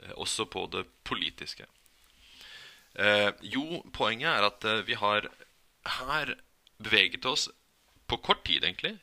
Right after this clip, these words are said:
relativt langt fra et nasjonalromantisk program, hvor man orienterte seg mot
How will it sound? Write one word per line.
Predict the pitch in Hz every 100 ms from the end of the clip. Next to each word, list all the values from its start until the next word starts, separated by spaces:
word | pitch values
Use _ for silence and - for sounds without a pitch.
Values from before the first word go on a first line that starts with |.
| _ -
relativt | 101 101 - - -
langt | 98 143 -
fra | - 95
et | 92 - 95
nasjonalromantisk | 101 - 87 73 98 87 87 87 - - -
program, | 95 87 98 87 _ _ _ _ _
hvor | 98 90
man | 92 87
orienterte | 95 - 87 -
seg | - 92
mot | 90 98